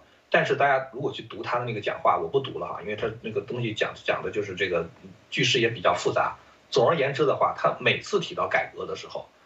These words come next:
他都是讲我们已经完成了什么什么改革，完成了什么什么改革，完全是总结性的，就没有再提说二零二二年继续深化改革。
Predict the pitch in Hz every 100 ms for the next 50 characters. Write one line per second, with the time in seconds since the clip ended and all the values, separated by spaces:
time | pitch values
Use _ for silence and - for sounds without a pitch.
0 | _ - 117 123 160 151 127 139 - -
1 | - - 107 113 - 90 87 92 95 90
2 | 92 - - - - - - 110 - 175
3 | - - - - - - - - - -
4 | - 160 - 113 113 - - - - 82
5 | 80 - _ _ _ - 139 156 180 113
6 | 104 - 104 - 95 104 117 151 95 85
7 | - - 127 - - 123 127 - - -